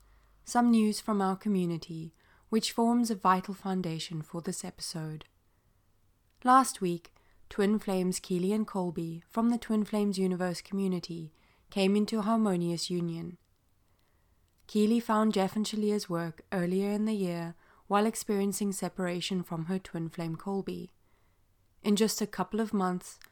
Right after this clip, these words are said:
and almost no direct interaction with these incredible teachers, she came into harmonious union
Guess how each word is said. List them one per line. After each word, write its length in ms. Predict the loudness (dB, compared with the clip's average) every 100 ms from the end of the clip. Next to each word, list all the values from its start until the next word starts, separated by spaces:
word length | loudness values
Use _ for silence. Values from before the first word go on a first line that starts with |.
| _ _
and 140 | 2 4
almost 380 | 6 4 2 2
no 260 | 4 4
direct 480 | 2 2 0 -2 -2
interaction 800 | -4 -2 0 -2 -2 -4 -4 -2
with 220 | -2 -2
these 180 | -4 -2
incredible 540 | -2 -2 -6 -4 -6
teachers, 600 | -6 -8 -10 -8 -10 -10 -18 _ _ _ _
she 280 | -6 -4 -2
came 320 | 0 0 0
into 240 | -2 -4 -4
harmonious 680 | -2 0 0 0 0 -2
union 400 | -4 -4 -4 -8